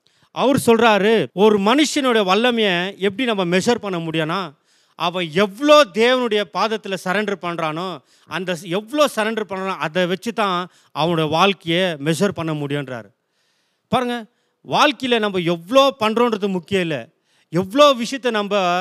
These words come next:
எதை நம்ம வாழ்க்கையில முக்கியமா வச்சிருக்கோன்றது தான் ரொம்ப முக்கியம். ஆபிரகாமோட லைஃப்ல பார்த்தோம்ல, ஆபிரகாம தேவன் கூப்பிட்றாரு, "உன் பிள்ளைய பலியிடத்துக்கு நீ வரியான்னு?" சொல்லும்போது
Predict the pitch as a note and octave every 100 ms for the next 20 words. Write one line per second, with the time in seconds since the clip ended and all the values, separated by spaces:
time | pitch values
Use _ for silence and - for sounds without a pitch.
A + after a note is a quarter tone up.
0 | F#3 - _ _ D#3+ G#3+ D4+ C#4 A3 F3
1 | G#3+ G#3+ A3+ F#3 F3 A3 A3+ G3 F3+ G3
2 | F#3+ F#3 E3+ F3+ E3 E3+ D#3+ C#3 - C#3
3 | A2 _ _ _ _ _ _ _ A3+ D4+
4 | C#4+ A#3 G#3+ F3 G3+ F3+ F3+ F3+ F3 F3
5 | F3 D3+ - _ _ - F3+ A#3 A3+ G3
6 | G3 F#3+ F3+ E3+ F3+ C3+ A#2+ F#3+ A3 F#3+
7 | G3 F3+ F3+ D#3+ C#3 - - E3 D#3 C4
8 | C#4+ C4 G3+ A3+ A3+ G#3 G#3 F3 F3 F#3
9 | F3 _ _ D#3+ D#3+ F3+ G#3+ G#3+ G3 E3+
10 | E3 E3